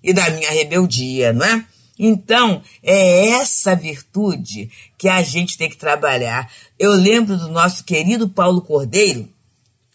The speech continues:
lá do Centro Espírita Leon Denis, em que ele falava assim, "Olha, tô internado no capítulo tal do Evangelho."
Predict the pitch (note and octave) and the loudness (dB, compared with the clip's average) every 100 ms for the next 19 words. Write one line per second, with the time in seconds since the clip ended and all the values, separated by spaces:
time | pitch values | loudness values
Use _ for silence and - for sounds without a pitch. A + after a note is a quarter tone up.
0 | - C#3 C#3+ D#3+ - - _ C3+ A#2+ D3+ | -6 -2 0 0 -4 -12 _ -6 -4 -2
1 | - E3+ E3 C#3+ C#3+ C#3 B2 B2+ G3 E3+ | -4 -6 -2 2 2 2 0 2 2 2
2 | A#2 - _ _ D#3 D3 F#3+ F#3 E3 D3 | -2 -16 _ _ -10 -4 0 0 2 4
3 | D3 C3+ C3+ - C3 D3+ D3 G#2 A#2 - | 2 2 0 -2 -4 0 0 -2 -6 -18
4 | _ G#3+ A#3 A3 G3 D#3+ D3 D3 F3+ G3+ | _ 4 4 2 0 -2 -2 -2 0 0
5 | F#3 F3+ F3 C#3+ C3 G3 G3 F3 E3+ - | 2 0 0 -4 -2 -6 -2 -2 -2 0
6 | D#3+ G3 F3+ E3 D#3 C#3 A2 - - _ | 2 2 0 -2 -2 -4 -8 -10 -16 _